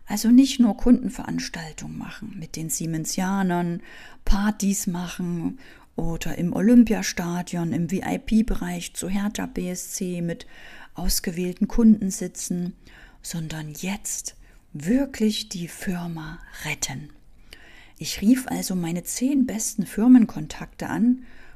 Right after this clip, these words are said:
und sagte immer den gleichen Satz.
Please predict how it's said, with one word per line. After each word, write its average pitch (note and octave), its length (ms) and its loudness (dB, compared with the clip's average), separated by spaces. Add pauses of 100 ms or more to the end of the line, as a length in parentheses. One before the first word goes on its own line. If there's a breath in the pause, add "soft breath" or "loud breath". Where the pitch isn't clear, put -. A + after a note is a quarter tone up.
(100)
und E3+ 180 -4
sagte G3+ 480 -4
immer A#3+ 460 2
den E3 260 -6
gleichen G3+ 600 0
Satz. - 480 -10